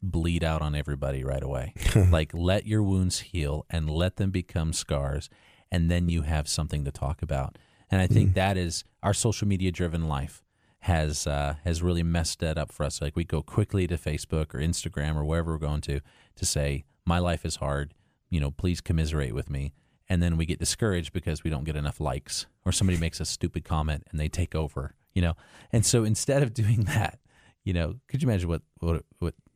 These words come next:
Speaker 1: the church would have done with social media? But anyway.
Speaker 2: So glad I didn't grow up with it.
Speaker 1: S-, so glad, yes. It's important for us to do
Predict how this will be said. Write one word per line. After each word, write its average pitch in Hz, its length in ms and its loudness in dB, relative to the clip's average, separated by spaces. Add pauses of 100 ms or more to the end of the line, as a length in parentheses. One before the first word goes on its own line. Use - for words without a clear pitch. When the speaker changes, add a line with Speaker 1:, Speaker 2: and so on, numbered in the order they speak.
(120)
Speaker 1:
the - 80 -6
church - 220 -4
would 80 80 -2
have 76 60 -4
done 73 120 -2
with 71 80 -4
social 82 260 -2
media? 76 220 0
But 78 160 -2 (520)
anyway. 78 400 0 (300)
Speaker 2:
So 202 180 6
glad 110 280 4
I 92 40 0
didn't 95 280 -2
grow 95 220 0
up 92 100 -4
with 95 180 4
it. 98 140 2
Speaker 1:
S-, - 20 -12 (140)
so - 280 0
glad, 76 360 -6
yes. 69 360 -2 (1080)
It's 110 200 2
important 104 440 2
for 98 100 0
us 80 200 0
to 85 80 -4
do 73 360 -2